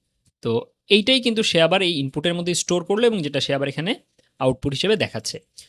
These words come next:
So আমার যদি কখনো এমন হয় যে ইউজারের কাছ থেকে আমি একটা কমপ্লিট লাইন বা একটা সেন্টেন্স আমি নিব,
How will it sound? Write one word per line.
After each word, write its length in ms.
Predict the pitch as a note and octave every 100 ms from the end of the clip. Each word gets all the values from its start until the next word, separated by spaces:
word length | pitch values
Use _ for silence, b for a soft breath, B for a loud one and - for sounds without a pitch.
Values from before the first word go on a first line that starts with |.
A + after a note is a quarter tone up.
| B -
So 120 | F3
আমার 160 | F3
যদি 140 | G#3 A3
কখনো 280 | G#3+ G3+ G#3
এমন 180 | G3+ G3+
হয় 140 | A#3+
যে 100 | B3+
ইউজারের 300 | F#3 E3 E3+
কাছ 180 | E3+ -
থেকে 180 | E3 E3+
আমি 120 | E3
একটা 160 | D#3+
কমপ্লিট 520 | D#3+ C#3+ C3+ D#3+ D#3+ -
লাইন 460 | B2+ B2 C3 E3 G3
বা 60 |
একটা 160 | F3 E3+
সেন্টেন্স 540 | - C3 C3 F3 E3
আমি 180 | E3+ E3+
নিব, 260 | D#3 D3